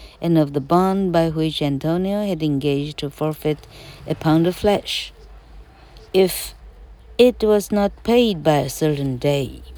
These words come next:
And then Bassanio read Antonio's letter, the words of which were, "Sweet Bassanio, my ships are all lost. My bond to the Jew is forfeited,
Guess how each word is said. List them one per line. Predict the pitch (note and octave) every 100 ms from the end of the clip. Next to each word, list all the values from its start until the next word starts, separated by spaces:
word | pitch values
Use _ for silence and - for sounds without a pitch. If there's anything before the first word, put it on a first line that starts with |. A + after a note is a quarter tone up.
| - - - - - - - - - - - - - -
And | E3+ D#3+
then | E3+ E3
Bassanio | E3 D#3 - F#3+ G3+ F#3 E3 C3 -
read | D3 D3 C3 - - - -
Antonio's | D3+ C#3 D3+ D3+ C#3+ C#3 C#3+
letter, | D3 D3 G3 G3 - - - - -
the | D#3 D#3
words | E3+ F#3 E3+
of | E3
which | E3+ E3+ - -
were, | D#3 D#3+ D#3+ - - - -
"Sweet | - - F#3+ F3+ E3
Bassanio, | - E3 - F3+ F3+ F3 D3 B2+ F2
my | F2 C#3+
ships | C#3 - E3 - - D3
are | C#3+ C3 -
all | D#3 D3+ C3+
lost. | C3+ D3+ - - - - - - - -
My | E3+ F3
bond | D3+ F#3+ G3 F#3
to | F3+ F3
the | E3+
Jew | D#3 G#3 G3 D#3
is | C#3 -
forfeited, | - D3 C#3+ A#2+ - - -